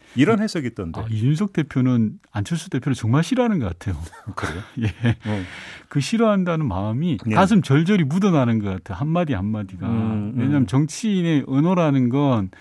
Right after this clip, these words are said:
Speaker 2: 기본적인 그 선이 있는데
Speaker 1: 네.
Speaker 2: 이준석 대표의 워딩들은 그걸 넘어서더라고요.
Speaker 1: 예.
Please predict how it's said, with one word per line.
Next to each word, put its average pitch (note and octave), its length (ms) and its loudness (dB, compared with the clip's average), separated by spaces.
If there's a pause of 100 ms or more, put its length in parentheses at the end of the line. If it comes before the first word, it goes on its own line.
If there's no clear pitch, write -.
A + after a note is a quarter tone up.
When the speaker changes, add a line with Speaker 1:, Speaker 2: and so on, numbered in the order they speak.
(300)
Speaker 2:
기본적인 D3+ 800 2 (560)
그 - 100 -12
선이 D4+ 320 4
있는데 G#2+ 640 0
Speaker 1:
네. F2+ 300 -4 (100)
Speaker 2:
이준석 F3 460 0
대표의 C3+ 400 -2
워딩들은 C3+ 480 0
그걸 C3+ 160 2
넘어서더라고요. C#3+ 880 2
Speaker 1:
예. F#2 120 -4